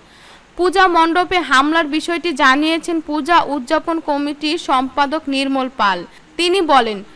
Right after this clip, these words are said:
শহরের নানোয়ারদিঘি এলাকার একটি পূজা মণ্ডপের প্রতিমায় কোরআন রাখার খবর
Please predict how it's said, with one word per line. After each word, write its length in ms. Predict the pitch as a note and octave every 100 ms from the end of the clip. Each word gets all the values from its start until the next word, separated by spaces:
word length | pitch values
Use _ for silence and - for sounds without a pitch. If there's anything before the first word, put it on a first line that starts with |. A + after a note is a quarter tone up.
| -
শহরের 440 | - C#4+ D#4 F#4
নানোয়ারদিঘি 680 | E4 C4 D4 D#4+ E4+ C#4+ D#4+
এলাকার 560 | F4+ - C4+ C#4+ D#4+ D#4+
একটি 380 | D4+ C4+ - D#4+
পূজা 380 | - D4+ D4+ E4
মণ্ডপের 520 | D#4+ D#4+ D#4+ D#4+ F4+
প্রতিমায় 560 | - C4+ C#4 C#4 B3 C#4
কোরআন 500 | - D#4+ - D4 E4
রাখার 340 | D4+ C4+ C#4+ D#4
খবর 380 | - B3 A#3+